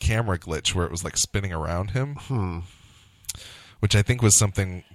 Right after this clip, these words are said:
Speaker 1: that also happened to me when I played Rise of the Tomb Raider.
Speaker 2: Huh. I haven't had anything like that happen t-, for me so far, but I'm sure it will.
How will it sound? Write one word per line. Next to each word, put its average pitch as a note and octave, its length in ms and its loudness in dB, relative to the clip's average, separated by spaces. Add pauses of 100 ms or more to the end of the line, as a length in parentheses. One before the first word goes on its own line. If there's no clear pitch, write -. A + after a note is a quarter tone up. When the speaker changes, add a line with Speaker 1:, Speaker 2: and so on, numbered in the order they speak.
Speaker 1:
that F#2+ 220 2
also G2 340 4
happened F#2 440 2
to G2+ 100 -2
me G2+ 340 0
when F2+ 180 0
I F2 100 0
played F2 260 0
Rise F2 260 2
of E2 100 -6
the E2 80 -4
Tomb F#2+ 280 0
Raider. D2+ 380 -4 (320)
Speaker 2:
Huh. A2+ 200 0 (380)
I B2+ 120 0
haven't D#3 260 4
had C3 180 4
anything G2+ 760 0
like F2 260 -4
that D#2+ 460 -6
happen E2 520 -8 (100)
t-, - 120 -12 (160)
for E2 160 -8
me E2+ 400 -4
so E2+ 240 -4
far, F2 420 -8
but - 260 -14 (480)
I'm F2+ 80 -10
sure F2 220 -2
it A1+ 100 -10
will. C2+ 320 -10